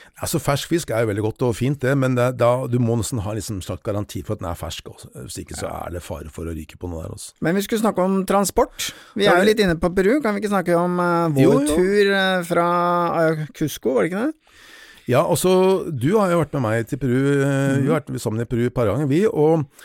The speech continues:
Speaker 1: jeg vet ikke om du husker den første gangen vi var der, så, så skulle vi til, fra Lima til Oxapampa, den har vi snakket med om masse her i Grenseløs.
Speaker 2: Det husker jeg.
Speaker 1: Og da måtte vi krysse, eh, Ticlio Pass, og det er altså da en, et pass som er cirka fire tusen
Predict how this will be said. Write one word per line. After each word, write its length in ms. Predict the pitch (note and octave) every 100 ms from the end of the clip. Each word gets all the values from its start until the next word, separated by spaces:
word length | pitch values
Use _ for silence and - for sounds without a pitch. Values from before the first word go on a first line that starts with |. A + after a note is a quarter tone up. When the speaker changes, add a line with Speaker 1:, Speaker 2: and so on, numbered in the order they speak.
| - -
Speaker 1:
jeg 0 |
vet 80 | C3+
ikke 40 | C3
om 40 | D3+
du 60 | C#3
husker 380 | C#3 - - C3+
den 140 | C#3+
første 340 | - C3 - C3
gangen 360 | G#2+ F#2+ A#2+
vi 120 | B2+
var 200 | B2+ A2+
der, 100 | A2+ D3
så, 300 | - C#3 -
så 240 | - C#3
skulle 260 | - B2+ G2
vi 120 | G2+
til, 320 | - A#2+ B2
fra 240 | A2+ B2+
Lima 400 | B2 G#2+ G2+ A#2+ C3
til 200 | A#2+ A#2+
Oxapampa, 520 | - A#2+ G2 F2 E3
den 140 | D3+
har 80 | A2
vi 80 | A2+
snakket 320 | A2 F#2 E2
med 200 | G2+ -
om 140 | - G#2+
masse 200 | G2 -
her 160 | G2+ F#2+
i 60 | G2+
Grenseløs. 420 | F2+ F#2+ - A#2+
Speaker 2:
Det 100 | A#2+
husker 160 | -
jeg. 160 | A#2+ - - _
Speaker 1:
Og 160 | B2+ C3
da 100 | C3
måtte 320 | D#3 - B2
vi 300 | A#2+ C3 C3
krysse, 760 | B2+ B2+ - C3 C3 C3 C3 - -
eh, 380 | C3 B2+ B2+ B2+ B2
Ticlio 540 | C#3+ - D#3+ F3 E3+ - _
Pass, 400 | F#3 G#3 - - _ - - _
og 120 | B2
det 100 | A#2+ D#3
er 20 |
altså 240 | C#3 - C3
da 220 | A#2 C#3+
en, 240 | D3+ C#3+ -
et 160 | C3 -
pass 200 | - -
som 200 | E3+ C3+
er 140 | B2
cirka 400 | C3 A#2 G2 C#3
fire 540 | C3+ - F#3 B2+ G2+ B2+
tusen 400 | - G#2+ -